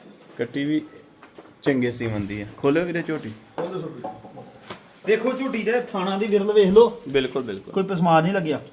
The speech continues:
Speaker 2: ਪਸਮਾ ਲੱਗਿਆ ਏਡਾ ਏਡਾ ਗੋਲ।
Speaker 1: ਬਿਲਕੁਲ।
Speaker 2: ਵਧੀਆ ਥਾਣਾ ਏਡਾ ਏਡਾ ਕਰ ਦੂਗੀ।
Speaker 1: ਤਾਂ ਵੀਰੇ, ਕਿਵੇਂ ਸ਼ਾਮ ਤਾਈਂ ਤਾਂ ਫਿਰ ਕਾਫੀ ਤਿਆਰ ਹੁੰਦੀ
Speaker 2: ਹਾਂ,
Speaker 1: ਹੋਵੇ, ਹਨਾ?
Speaker 2: ਬਹੁਤ ਵਧੀਆ ਝੋਟੀ ਨਾ। ਇਹ ਦੂਜਾ ਸੂਆ ਵਾ।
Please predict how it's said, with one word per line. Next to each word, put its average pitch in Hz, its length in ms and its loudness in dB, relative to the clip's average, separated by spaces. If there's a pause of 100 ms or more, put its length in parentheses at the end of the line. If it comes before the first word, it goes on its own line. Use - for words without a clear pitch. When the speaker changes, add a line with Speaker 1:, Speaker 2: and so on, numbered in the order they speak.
(100)
Speaker 2:
ਪਸਮਾ 180 380 4
ਲੱਗਿਆ 202 300 2
ਏਡਾ 196 140 8
ਏਡਾ 190 200 10
ਗੋਲ। 175 320 0 (760)
Speaker 1:
ਬਿਲਕੁਲ। 113 340 -4
Speaker 2:
ਵਧੀਆ 214 420 0
ਥਾਣਾ 190 260 -4
ਏਡਾ 190 180 0
ਏਡਾ 185 140 0
ਕਰ 170 140 -2
ਦੂਗੀ। 139 300 -10 (400)
Speaker 1:
ਤਾਂ 160 120 2
ਵੀਰੇ, 196 260 2 (180)
ਕਿਵੇਂ 170 220 0
ਸ਼ਾਮ 151 260 2
ਤਾਈਂ 151 240 0
ਤਾਂ 156 120 -2
ਫਿਰ 151 140 -6
ਕਾਫੀ 120 280 -4
ਤਿਆਰ 131 240 -2
ਹੁੰਦੀ 120 300 -4
Speaker 2:
ਹਾਂ, 175 80 0
Speaker 1:
ਹੋਵੇ, 110 300 0
ਹਨਾ? 147 200 6
Speaker 2:
ਬਹੁਤ - 80 0
ਵਧੀਆ 196 260 2
ਝੋਟੀ 190 300 -4
ਨਾ। 226 300 -4 (460)
ਇਹ 175 420 -2
ਦੂਜਾ 156 380 -2
ਸੂਆ 170 260 -4
ਵਾ। 220 240 -4